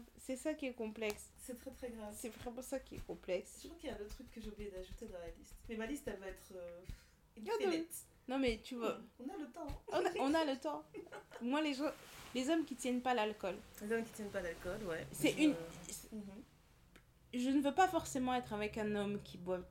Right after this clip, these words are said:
Speaker 1: de l'alcool, de l'alcool. C'est pas ça le truc. C'est que si tu bois l'alcool, gère-toi. Parce que moi, je bois mon alcool, je me gère. Donc, je, c'est pas comme
Speaker 2: Ah,
Speaker 1: tu
Speaker 2: ok,
Speaker 1: veux
Speaker 2: quelqu'un qui sait pas boire de manière responsable.
Speaker 1: Non, c'est pas ça, que tu tiennes pas l'alcool.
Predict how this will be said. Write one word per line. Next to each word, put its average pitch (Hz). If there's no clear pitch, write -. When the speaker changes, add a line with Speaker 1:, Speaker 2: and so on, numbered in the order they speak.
Speaker 1:
de 175
l'alcool, -
de 180
l'alcool. 165
C'est -
pas -
ça 165
le -
truc. -
C'est 190
que -
si 302
tu -
bois 233
l'alcool, 214
gère-toi. 190
Parce -
que -
moi, 247
je 254
bois 220
mon 240
alcool, 233
je 202
me 180
gère. 170
Donc, 202
je, 240
c'est -
pas 294
comme 262
Speaker 2:
Ah, 294
Speaker 1:
tu 302
Speaker 2:
ok, 233
Speaker 1:
veux 285
Speaker 2:
quelqu'un 240
qui -
sait -
pas 233
boire 226
de 202
manière 208
responsable. 233
Speaker 1:
Non, 370
c'est 381
pas 427
ça, 453
que 330
tu 320
tiennes 381
pas 381
l'alcool. 277